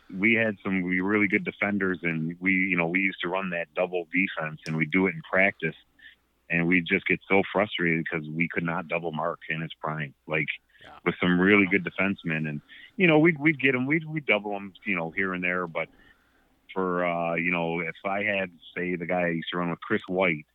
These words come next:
Speaker 1: and we went to double, oh, a-, almost anyone, we'd get them more than they'd get us. But Mark was <laughs> he was a different beast, man. That kid in his prime, and, you know, he was just up the floor, down the floor, all over the place.
Speaker 2: Yeah,
Speaker 1: And
Speaker 2: and
Speaker 1: just
Speaker 2: he really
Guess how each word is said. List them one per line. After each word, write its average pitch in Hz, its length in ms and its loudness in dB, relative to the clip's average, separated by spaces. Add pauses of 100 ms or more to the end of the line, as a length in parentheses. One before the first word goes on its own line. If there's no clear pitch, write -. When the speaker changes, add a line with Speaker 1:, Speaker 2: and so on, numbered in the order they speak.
(200)
Speaker 1:
and 82 160 -6
we 98 140 0
went 98 220 -2
to 90 80 -8
double, 90 480 2 (920)
oh, 78 220 -2
a-, 101 140 -2
almost 104 420 0
anyone, 90 460 2
we'd 92 180 -2
get 95 180 -2
them 95 200 0
more 90 280 0
than 82 360 -8 (240)
they'd 82 240 0
get 85 160 2
us. 85 180 0 (380)
But 80 160 0 (120)
Mark 87 320 0
was 80 200 -4 (200)
<laughs> 139 100 0 (720)
he 120 120 4
was 135 140 2
a 107 60 0
different 95 320 2
beast, 107 300 2
man. 78 240 -2
That 95 200 0
kid 104 160 2
in 101 120 4
his 90 140 0
prime, 95 440 0
and, 80 340 0 (140)
you 80 100 -6
know, 76 140 -4
he 92 140 2
was 90 180 -2
just 85 220 0 (320)
up 95 180 2
the - 140 -16
floor, 95 260 6
down 95 300 2
the 90 140 0
floor, 92 280 2
all 92 180 0
over 95 200 -2
the 87 80 0
place. 80 240 -6
Speaker 2:
Yeah, 135 140 -4
Speaker 1:
And 78 140 -2
Speaker 2:
and 143 160 0
Speaker 1:
just 101 100 8
Speaker 2:
he - 40 2
really 202 240 4